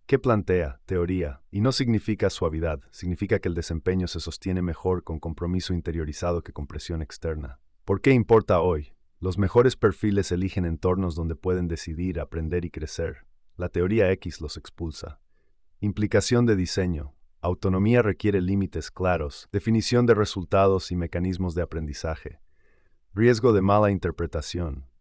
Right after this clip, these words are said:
Confundir teoría y fair, sin claridad, sin estándares, sin seguimiento. Mini caso genérico.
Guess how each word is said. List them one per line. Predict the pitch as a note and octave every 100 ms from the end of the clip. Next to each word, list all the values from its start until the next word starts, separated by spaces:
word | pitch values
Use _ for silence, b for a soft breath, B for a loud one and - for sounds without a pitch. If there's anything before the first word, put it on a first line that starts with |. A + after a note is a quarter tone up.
| _ -
Confundir | F#2 - F#2+ G2 A2+ -
teoría | G2 F#2 F#2 F2+
y | D#2 E2
fair, | - D#2+ C#2+
sin | - F2
claridad, | - F2 E2 F2 F2+ D#2+ -
sin | - F2
estándares, | E2 - F2+ F2+ E2+ E2+ - _
sin | - F2+ -
seguimiento. | D#2+ D#2 D#2+ D#2+ - - - _ _ _ _ _ _ _
Mini | G#2 A#2 A2
caso | A#2 - G#2+
genérico. | F#2 F2+ E2 - -